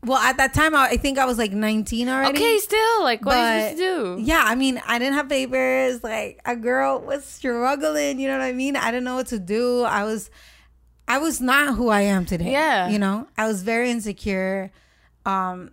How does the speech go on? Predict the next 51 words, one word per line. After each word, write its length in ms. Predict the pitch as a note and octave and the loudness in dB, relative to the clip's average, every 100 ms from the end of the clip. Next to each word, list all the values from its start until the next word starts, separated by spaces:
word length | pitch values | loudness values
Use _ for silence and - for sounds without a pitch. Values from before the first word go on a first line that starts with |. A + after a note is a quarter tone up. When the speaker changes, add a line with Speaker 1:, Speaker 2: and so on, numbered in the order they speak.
| _ | _
Speaker 1:
I 140 | - G#3+ | -4 -2
had 300 | G#3 - A3+ | -2 -2 -4
so 220 | - A#3+ | -4 -4
many 200 | A#3 A#3 | -4 -6
body 540 | G3 E3+ G3+ G3+ G#3 G#3 | -8 -4 0 0 -2 -2
issues, 680 | G#3 G3 G#3+ G3+ G3+ F#3+ G#3 | -4 -2 -2 0 0 -2 -6
like, 280 | F#3 F#3+ | -8 -8
just 220 | F#3 G#3 G#3+ | -8 -8 -8
with 100 | G3+ | -6
my 120 | G3+ | -6
self-image. 880 | G3 F3+ - A3+ A#3 A#3 A3+ G3 - - - - - - | -4 -6 -6 -8 -6 -6 -8 -10 -16 -20 -20 -20 -20 -8
And 520 | A3+ G#3+ G#3 G3+ G3+ - - | -2 -2 -2 -4 -10 -14 -4
I 100 | A3+ | -2
was 120 | A3+ | -2
struggling 480 | - B3+ C#4+ D4+ C#4+ | 0 0 2 0 2
with 260 | C#4 - A#3 | 0 -2 -10
work, 460 | G3 A#3 D4+ C4 | -2 2 0 -2
too. 220 | - D#4 D4 | -4 -2 0
Like, 360 | A3 F3+ - _ _ | 0 -2 -6 _ _
I 100 | F#3+ G3+ | -8 -6
had 160 | G#3+ | -4
graduated, 460 | G#3 G3+ G3+ F#3+ G#3 - - | -4 -2 -2 -4 -8 -16 -4
uh, 200 | G#3 G3 | 0 2
high 180 | G3 A#3 | 2 -2
school, 300 | - C4+ B3+ | -2 -4 -2
and 80 | G#3+ | -2
I 40 | |
was 100 | F#3 | -4
like, 120 | F3+ | -4
"What 140 | F3+ G3 | -4 -4
am 80 | |
I 80 | G3+ | -4
gonna 120 | G3 F#3 | -4 -4
do 140 | G3+ | -4
with 100 | A#3 | -4
my 160 | B3+ B3 | -4 -2
life? 280 | B3 A#3+ G#3 | 0 -2 -4
I 60 | A#3 | -4
have 100 | A#3 | -2
no 120 | F#3 | 0
Speaker 2:
Mm-hmm. 100 | F3+ | 0
Speaker 1:
job." 460 | G3+ F#3+ G3+ G#3+ A3 - _ _ _ _ | 0 0 0 -2 -6 -16 _ _ _ _
So 260 | - C4 B3 | -8 -2 0
it 100 | B3+ | 0
was 100 | C4 | 0
just 240 | D#4 C4 D4 | -2 -4 -4
a 60 | B3+ | -2
really 220 | B3 A#3+ | 0 2
hard 240 | A3 G#3 | 2 0
time. 320 | G3+ G3+ G3 F#3+ | 0 -2 -2 -4
So 360 | - G3+ G3+ | -2 -2 -2